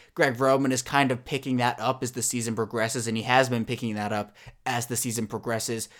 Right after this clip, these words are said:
For the Ravens, I'm not necessarily sure that Huntley's even a guy who's active over the next couple weeks, but assuming he is, let's say that Huntley is the guy the Ravens decide to roll with. We saw something like the Heisman package last season, and we saw them run a play or two out of that. And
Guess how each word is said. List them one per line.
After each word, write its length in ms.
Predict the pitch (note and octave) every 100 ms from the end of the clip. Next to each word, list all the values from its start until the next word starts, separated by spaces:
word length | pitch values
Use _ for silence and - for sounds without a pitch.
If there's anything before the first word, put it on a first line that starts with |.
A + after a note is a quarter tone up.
| - -
For 120 | G3+
the 80 | G3
Ravens, 380 | A#3+ C4 C#4 G3+ -
I'm 180 | G#3 C4+
not 180 | C#4
necessarily 540 | A#3 G#3 G#3 A3 G#3+ F#3
sure 240 | - F#3
that 220 | F3 D3+
Huntley's 380 | E3 F3 F3 D3+
even 200 | D#3 D3
a 60 | C3+
guy 180 | C3+ B2+
who's 160 | A#2
active 500 | G#2+ B2 B2 D#3 D3+
over 240 | C3 C3+ B2
the 80 | B2+
next 240 | B2+ -
couple 280 | C#3 B2 A2
weeks, 220 | C3 C3+
but 140 | C#3+
assuming 380 | - B3 B3 A#3
he 160 | E3+ C3+
is, 200 | C3+ C3
let's 180 | A#2+ -
say 120 | C3
that 140 | B2+
Huntley 460 | A#2+ B2 B2+ B2 A#2 - _
is 200 | - C#3
the 80 | C3
guy 200 | C3+ C3
the 80 | B2+
Ravens 360 | B2 B2 B2 A#2+
decide 340 | - B2+ A#2+
to 80 | A2
roll 260 | A#2 B2
with. 260 | B2 A#2+ - - - -
We 140 | A#3
saw 240 | - B3+
something 440 | A3+ G#3 G3 F#3 D#3
like 320 | C#3+ C3+ -
the 100 | C3
Heisman 380 | C3 C3 B2 A#2+
package 360 | A#2+ G#2+ G#2+
last 240 | G#2 G2 -
season, 360 | F#2 F#2 E2+ - _ -
and 100 | C3
we 80 |
saw 200 | C3 D3
them 180 | C3+ C3
run 140 | B2 B2
a 40 |
play 240 | - B2
or 80 | A2+
two 280 | A2+ A#2+ A2
out 120 | G#2
of 100 | G2
that. 280 | G2 G2 - - - -
And 280 | B2+ B2